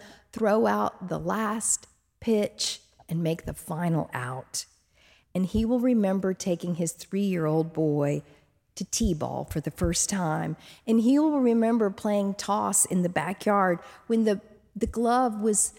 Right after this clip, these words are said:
s-, twice the size of his son's hand. And he will remember freshman year when he encouraged his son not to drop out of baseball even though he hadn't yet made varsity. And he will remember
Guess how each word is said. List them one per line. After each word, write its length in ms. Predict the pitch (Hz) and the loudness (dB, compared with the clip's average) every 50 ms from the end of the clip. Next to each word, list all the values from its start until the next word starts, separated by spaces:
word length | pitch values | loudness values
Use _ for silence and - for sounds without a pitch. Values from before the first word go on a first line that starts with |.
| _ _ | _ _
s-, 480 | _ - - - - - - - - - _ | _ 0 2 2 4 4 2 2 0 -2 _
twice 460 | - - 254 247 233 269 277 262 - | -10 -10 -8 -6 -6 -4 -4 -4 -4
the 140 | - 208 196 | -4 -2 0
size 480 | - - 190 185 185 190 185 175 - | 0 0 -2 -2 -4 -4 -2 0 -2
of 80 | 165 165 | -2 0
his 100 | 160 160 | 0 0
son's 380 | - - 190 175 170 170 165 - | 2 2 2 2 2 0 0 -2
hand. 580 | - 180 165 160 160 165 156 147 151 151 - - _ - _ _ _ _ _ _ _ _ _ _ _ _ | -2 -2 -2 0 0 0 0 0 -2 -4 -6 -14 _ -20 _ _ _ _ _ _ _ _ _ _ _ _
And 140 | 170 175 165 | -4 -4 -4
he 180 | - - 208 | -2 -4 -2
will 160 | 214 202 220 208 | 0 0 0 0
remember 540 | 208 196 185 180 185 196 185 180 175 165 170 - - - _ _ _ _ _ | 0 0 2 0 0 0 0 0 0 0 -4 -12 -20 -20 _ _ _ _ _
freshman 460 | - 196 117 196 - - 190 180 180 | -4 -2 -2 -2 -2 -2 -2 0 0
year 240 | 175 175 170 165 165 | 0 2 2 2 2
when 200 | 160 170 165 170 | 0 0 -2 -2
he 160 | 156 180 180 | -2 -2 -2
encouraged 500 | 165 160 160 - - 180 180 175 175 - | -2 -2 -4 -4 -2 0 0 0 -2 -4
his 120 | - 170 - | -4 -4 -2
son 280 | - 185 165 165 160 | -2 -2 -2 0 0
not 220 | 165 160 151 165 - | 0 0 0 0 -2
to 100 | - 165 | -4 -4
drop 340 | 160 - 160 160 160 - - - | -2 -2 -4 -4 -4 -6 -4 -4
out 240 | - 170 180 196 185 | 0 0 0 0 -2
of 160 | 160 160 - | -4 -4 -4
baseball 580 | - 156 165 160 - - - 160 156 156 147 | -2 -2 0 -2 -4 -4 -2 0 0 0 0
even 260 | - 180 165 170 170 165 | -2 -4 -4 -2 -2 0
though 120 | 156 160 | 0 0
he 160 | 165 165 156 | 0 0 0
hadn't 380 | 151 147 160 160 165 170 165 156 | -2 -2 -2 -2 -2 0 0 0
yet 180 | 151 - - | 0 0 -2
made 320 | 160 156 151 147 143 139 - | -2 -2 -2 -2 -4 -6 -6
varsity. 640 | 139 127 143 156 - - - 147 143 135 135 135 - _ _ _ _ _ _ _ _ _ _ _ _ - | -6 -4 -2 0 0 0 0 0 -2 -2 -4 -4 -6 _ _ _ _ _ _ _ _ _ _ _ _ -6
And 140 | 160 156 135 | -6 -6 -4
he 140 | 156 190 | -2 -2
will 140 | 180 180 175 | 0 0 0
remember 760 | 175 170 165 160 165 170 170 175 180 170 175 160 151 151 160 | 0 0 0 0 2 2 2 0 0 2 0 0 0 -2 -4